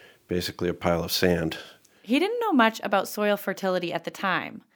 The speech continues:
Speaker 2: but Bob knew he had to do something, and he started reading. His wife works at the Eastham Public Library,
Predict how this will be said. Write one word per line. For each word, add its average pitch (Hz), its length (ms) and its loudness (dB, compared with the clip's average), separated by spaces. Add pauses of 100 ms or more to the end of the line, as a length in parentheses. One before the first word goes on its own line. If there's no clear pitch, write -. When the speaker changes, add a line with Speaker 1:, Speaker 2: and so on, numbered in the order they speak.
(320)
Speaker 2:
but 226 140 -2
Bob 262 240 8
knew 254 240 8
he 220 140 2
had 190 120 0
to 175 60 -10
do 175 120 -8
something, 226 680 -2
and 196 160 -2
he 208 60 0
started 247 340 0
reading. 247 400 0 (520)
His 240 160 2
wife 262 320 10
works 226 320 4
at - 120 0
the - 180 0
Eastham 214 420 0
Public 185 400 0
Library, 160 680 2